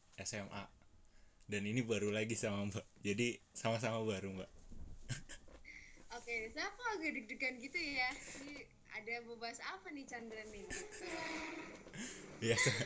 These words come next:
Speaker 1: Biasa aja sih sebenarnya. Kayak, ya, eh, buat teman-teman yang dengerin, itu sebenarnya ini project itu sih, Indonesia Leadership Project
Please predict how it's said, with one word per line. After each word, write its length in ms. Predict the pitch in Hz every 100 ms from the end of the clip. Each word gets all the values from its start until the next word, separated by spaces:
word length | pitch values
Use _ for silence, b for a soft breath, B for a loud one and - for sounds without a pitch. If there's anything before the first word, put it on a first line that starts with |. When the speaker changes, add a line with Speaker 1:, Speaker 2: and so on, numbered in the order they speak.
| - 202 - 277 - - - - - B B B B -
Speaker 1:
Biasa 260 | 107 107 117 95
aja 140 | 98
sih 160 | 92 107
sebenarnya. 580 | 104 98 95 87 92 92
Kayak, 260 | 98 95 95 - 110
ya, 200 | 117 147 - - - - -
eh, 500 | 113 117 117 120 117 113 - B B B B B B -
buat 140 | 120
teman-teman 440 | - 123 120 123 123
yang 180 | 123 120 120 117 -
dengerin, 640 | 110 107 104 92 87 92 101
itu 300 | - 98 - 117
sebenarnya 480 | 120 104 95 110 113
ini 120 | 120 117 - - - -
project 480 | - 104 95 98 -
itu 200 | 92 - 87
sih, 320 | - 87 85
Indonesia 540 | 90 87 90 82 92
Leadership 580 | 87 87 92 87 - 90 - - 87 - -
Project 560 | - 98 85 95 82